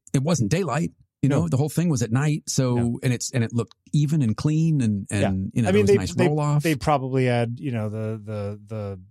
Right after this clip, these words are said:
Speaker 2: balloons up top with lighting giving fill. And I mean, I'm sure it was
Speaker 1: The
Speaker 2: all
Speaker 1: balloon, oh, like the, the China lantern type things?
Speaker 2: Yeah, the giant
Speaker 1: Yeah, yeah.
Speaker 2: ones. Yeah. I mean, I'm
Speaker 1: Yeah.
Speaker 2: sure they did all kinds of crazy stuff or had a twelve-by-twelve with a five K going through it just for fill or, you know what I mean? Like crazy stuff like that.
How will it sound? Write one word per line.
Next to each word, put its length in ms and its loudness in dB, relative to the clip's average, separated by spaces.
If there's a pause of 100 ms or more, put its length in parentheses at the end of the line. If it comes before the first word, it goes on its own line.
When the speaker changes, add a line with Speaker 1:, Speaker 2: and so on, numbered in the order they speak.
(680)
Speaker 2:
balloons 600 0
up 160 -6
top 360 -4
with 300 -12
lighting 540 -6
giving 280 -6
fill. 520 -6
And 120 -10
I 60 -8
mean, 140 -2
I'm 80 2
sure 260 2
it 80 0
was 160 0
Speaker 1:
The 60 4
Speaker 2:
all 320 4
Speaker 1:
balloon, 220 0
oh, 100 2
like 300 -2
the, 260 0
the 260 0
China 260 0
lantern 460 2
type 160 -2
things? 120 4
Speaker 2:
Yeah, 200 4
the 160 0
giant 440 2
Speaker 1:
Yeah, 60 0
yeah. 60 0
Speaker 2:
ones. 140 -6
Yeah. 180 -2
I 60 -4
mean, 160 2
I'm 140 2
Speaker 1:
Yeah. 40 2
Speaker 2:
sure 220 2
they 160 2
did 160 2
all 160 2
kinds 280 -4
of 120 -8
crazy 320 -4
stuff 320 -6
or 100 -8
had 160 -6
a 60 -12
twelve-by-twelve 1000 -4
with 140 -12
a 60 -18
five 400 -8
K 180 -4
going 220 -8
through 160 -10
it 60 -8
just 200 -8
for 160 -14
fill 360 -6
or, 240 -12
you 100 -6
know 60 0
what 40 0
I 20 -2
mean? 140 0
Like 160 -6
crazy 300 -8
stuff 180 -20
like 160 -20
that. 140 -20